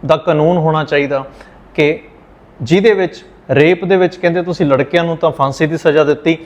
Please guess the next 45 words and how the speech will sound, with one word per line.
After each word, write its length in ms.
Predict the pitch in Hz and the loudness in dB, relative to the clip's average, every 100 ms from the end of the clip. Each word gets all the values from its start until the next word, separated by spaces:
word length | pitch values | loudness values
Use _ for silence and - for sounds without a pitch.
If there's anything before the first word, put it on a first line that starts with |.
| - - 208 | -20 -6 0
ਪਰ 120 | 208 | 0
ਉਹਦੇ 320 | 185 185 214 | 2 4 4
ਵਿੱਚ 260 | 180 170 151 | 2 -4 -2
ਜਿਸ 260 | 170 185 | -2 -2
ਔਰਤ 520 | 185 151 143 165 170 | 0 2 4 2 -2
ਦੇ 220 | 170 170 160 | -2 0 0
ਨਾਲ 320 | 131 139 156 | 2 0 0
ਰੇਪ 340 | 127 147 165 | 0 0 0
ਹੋਇਆ, 340 | 160 156 147 147 - - - | -2 2 0 -2 -10 -10 2
ਉਹਨੂੰ 400 | 202 233 247 226 | 4 6 4 4
ਵੀ 200 | 175 202 | 2 2
ਸਜ਼ਾਏ 440 | 202 151 143 143 | 0 0 4 4
ਮੌਤ 300 | 143 135 - 151 | 2 -2 -4 -6
ਮਿਲਣੀ 440 | 135 139 117 117 | -4 -4 -4 -10
ਚਾਹੀਦੀ 380 | 107 101 - - | -12 -16 -16 -20
ਆ। 40 | - - - | -20 -18 0
ਇਹ 100 | 190 | 2
ਬਿਆਨ 380 | 139 147 160 175 | 4 2 2 0
ਆ, 120 | 170 170 | -4 -4
ਤੁਸੀਂ 220 | 160 156 | -2 0
ਪੜ੍ਹ 220 | 147 160 170 | 2 0 2
ਸਕਦੇ 320 | 185 160 160 | -2 -2 -6
ਹੋ 60 | |
ਇੰਟਰਨੈਟ 400 | 151 151 170 160 | -6 -4 -2 -2
ਦੇ 100 | 160 | -2
ਉੱਪਰ 220 | 160 170 156 | -2 0 0
ਵੀ, 140 | 180 151 | 0 0
ਅਬੂ 220 | 147 180 131 | 2 2 2
ਆਜ਼ਮੀ 340 | 135 156 170 | 0 -2 -4
ਦਾ 140 | 160 | -2
ਬਿਆਨ, 320 | 143 139 147 175 - - | 0 0 -2 -4 -6 0
ਕਿ 200 | 175 170 151 | 2 2 0
ਜਿੱਥੇ 320 | 160 - 180 | -2 2 2
ਉਹ 140 | 170 | 4
ਇਹ 100 | 175 | 2
ਕਹਿੰਦੇ 360 | 180 165 170 165 | 0 -2 0 -2
ਆ 80 | 165 - - - | -4 -18 -20 -6
ਕਿ 80 | 170 | 0
ਜਦੋਂ 280 | 147 156 147 | 2 4 4
ਰੇਪ 260 | 143 170 160 | 2 2 -2
ਹੁੰਦਾ 320 | 175 170 - - | -8 -8 -6 0
ਕਿਸੇ 260 | 180 170 147 | 0 2 2
ਔਰਤ 280 | 143 160 151 | 2 2 0
ਦੇ 100 | 165 | 0
ਨਾਲ, 200 | 160 | -2